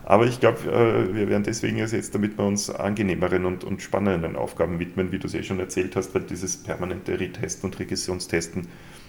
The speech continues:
äh, ja, finde ich total spannend, diese, diese, diese Einsicht, ähm, dass, dass man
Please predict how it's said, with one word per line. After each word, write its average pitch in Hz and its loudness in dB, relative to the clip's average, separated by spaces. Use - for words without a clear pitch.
äh, 82 4
ja, 90 6
finde 95 -2
ich 90 -6
total 85 0
spannend, - -2
diese, 90 2
diese, 92 0
diese 92 0
Einsicht, 90 -2
ähm, 85 2
dass, - -2
dass - -4
man 85 -4